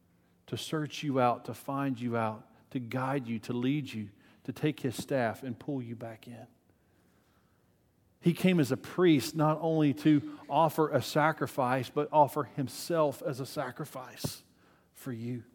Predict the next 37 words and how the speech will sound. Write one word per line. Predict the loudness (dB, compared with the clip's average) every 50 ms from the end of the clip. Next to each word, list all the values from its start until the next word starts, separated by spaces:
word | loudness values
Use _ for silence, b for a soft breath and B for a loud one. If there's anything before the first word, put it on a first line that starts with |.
| _ _ _ _ _ _ _ _ _ b b b b b b b b b b b b b b -8
And | -6 -4
he | -4 -4
came | -4 -2 0 0 0
as | 0 -2 -4
a | -8
king | -10 -6 -4 -2 -2 -2 -2 -6 -10 -16 -20 _ _ b b b b b b b b b b b b _ _ _ _ _ _ _ _ _ _ _ _ _
so | -10 -6 -2
that | -2 0
he | 0
can | 0 -2 -4
sit | -6 -6 -4 -2 -2
on | 0 -2
the | -2 -4
throne | -6 -4 -2 -2 -2
of | -2 -4
your | -6 -10
heart, | -14 -12 -10 -10 -10 -10 -10 -10 -12 -12 -12 -14 _ _ _ _ _ _ _ b b b b b b b b b b b b b b
that | -6 -2
he | -2 -2
can | 0 0 0
be | 2 2 2 2 0
the | -2 -4 -6
King | -12 -10 -6 -2 -2 0 0 -2 -4
of | -6 -8 -8
Kings | -2 0 2 2 2 2 0 -2
for | -4 -4 -4
you, | -4 -4 0 2 4 6 6 6 4 B B B B
that | -4 -2 0
he | 0 0
can | 2 2 2 4
be | 4 4
the | 6 4
Lord | 4 2 2 4 4 4 2 2
of | 0 -2 -2 0
Lords | 0 2 2 2 0 0 -4
for | -8 -6 -4 -4
you. | -4 0 0 0 0